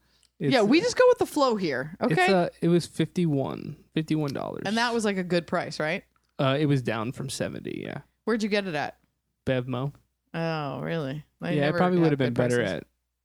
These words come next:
Speaker 1: at, at, uh,
Speaker 2: Total Wine.
Speaker 1: Total Wine
Speaker 2: I thought
Speaker 1: probably
Speaker 2: you
Speaker 1: would have
Speaker 2: got it
Speaker 1: been.
Speaker 2: at Costco.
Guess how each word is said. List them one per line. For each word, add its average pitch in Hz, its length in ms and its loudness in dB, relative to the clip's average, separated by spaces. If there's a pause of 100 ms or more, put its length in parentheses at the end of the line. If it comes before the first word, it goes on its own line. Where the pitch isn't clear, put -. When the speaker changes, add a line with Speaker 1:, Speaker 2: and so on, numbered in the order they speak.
Speaker 1:
at, - 60 -12
at, 85 240 -6
uh, 62 320 -8 (840)
Speaker 2:
Total 254 260 4
Wine. 160 220 0
Speaker 1:
Total 147 260 -2
Wine 135 260 0
Speaker 2:
I - 60 0
thought - 60 -2
Speaker 1:
probably 135 120 0
Speaker 2:
you 151 40 4
Speaker 1:
would 156 80 4
have 165 100 2
Speaker 2:
got 180 60 2
it 180 60 -2
Speaker 1:
been. - 20 -6
Speaker 2:
at 165 200 0 (240)
Costco. 156 40 -18